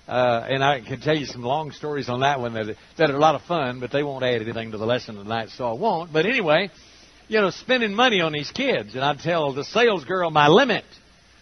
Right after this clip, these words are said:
And always it was about fifty, a hundred dollars more than my limit. And you'd have to say, "Yeah, that's just fine," you know,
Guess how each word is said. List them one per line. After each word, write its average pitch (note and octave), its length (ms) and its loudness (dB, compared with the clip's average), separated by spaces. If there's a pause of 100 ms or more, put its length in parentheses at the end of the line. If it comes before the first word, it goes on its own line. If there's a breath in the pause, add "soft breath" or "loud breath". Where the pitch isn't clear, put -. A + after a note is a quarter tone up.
(160 soft breath)
And D#3 120 -2
always F3+ 540 4
it E3 60 -2
was D3+ 100 -8
about D#3 220 2
fifty, A3+ 320 -4
a D3+ 100 2
hundred F#3 220 -4
dollars F3 280 4
more A3+ 300 0
than F3+ 160 -6
my A3+ 140 6
limit. C#4+ 400 8
And D#3+ 120 -8
you'd F3+ 100 0
have F3 140 0
to D#3 100 -6
say, - 260 -12
"Yeah, B3+ 180 -4
that's C4+ 260 -2
just B3+ 220 -4
fine," E3 460 0
you D#3 140 -8
know, D3 300 -2